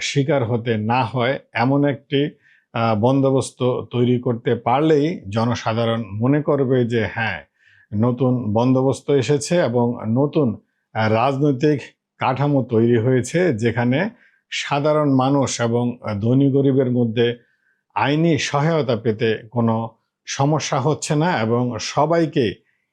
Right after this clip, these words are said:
একই চোখে দেখা হচ্ছে, সবার জন্য একই আইন প্রয়োগ করা হচ্ছে। একইভাবে একজন প্রান্তিক জনগোষ্ঠীর শারীরিক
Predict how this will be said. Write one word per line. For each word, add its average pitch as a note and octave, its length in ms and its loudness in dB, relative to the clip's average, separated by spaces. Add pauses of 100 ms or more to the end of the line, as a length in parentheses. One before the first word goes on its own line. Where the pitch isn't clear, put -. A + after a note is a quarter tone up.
(160)
একই C#3+ 380 0
চোখে D#3 460 2 (100)
দেখা B2 380 0
হচ্ছে, C#3+ 520 0
সবার C3 460 0
জন্য C#3 500 0 (340)
একই C#3+ 420 0
আইন C3 300 0 (220)
প্রয়োগ A#2+ 260 2
করা G#2+ 240 -4
হচ্ছে। - 360 -12 (180)
একইভাবে E3+ 840 2
একজন C3 560 2
প্রান্তিক C#3+ 720 0
জনগোষ্ঠীর C#3+ 840 2
শারীরিক C#3+ 640 0